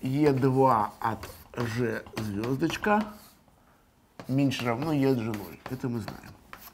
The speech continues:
Что такое у нас следствие восемь? Следствие восемь. Не.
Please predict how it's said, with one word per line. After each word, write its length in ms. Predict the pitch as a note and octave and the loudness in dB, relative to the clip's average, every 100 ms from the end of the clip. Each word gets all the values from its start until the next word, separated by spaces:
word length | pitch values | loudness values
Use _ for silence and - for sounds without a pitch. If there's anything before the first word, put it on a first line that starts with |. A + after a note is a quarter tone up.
| _ _ - - - - - - - - | _ _ -20 -20 -20 -20 -20 -20 -20 -10
Что 140 | F#3 | -4
такое 280 | D#3+ D#3 D3+ | -4 4 6
у 40 | C#3+ | 6
нас 140 | C3 | 4
следствие 340 | C#3 A#2+ C3 | 0 0 2
восемь? 440 | G#2 G2+ G#2+ G3 D4 - - - _ _ _ - - - - - - - _ _ - _ _ _ _ - | 2 0 2 4 2 -2 -20 -20 _ _ _ -16 -16 -18 -16 -16 -16 -20 _ _ -20 _ _ _ _ -10
Следствие 360 | B2 - B2+ | -10 -2 -2
восемь. 420 | C3+ F#3 F#3+ F3+ F3+ - _ _ _ _ _ _ _ _ _ _ _ _ - | 0 -2 -2 -4 -6 -14 _ _ _ _ _ _ _ _ _ _ _ _ -12
Не. 300 | G2+ D#2 | -10 -10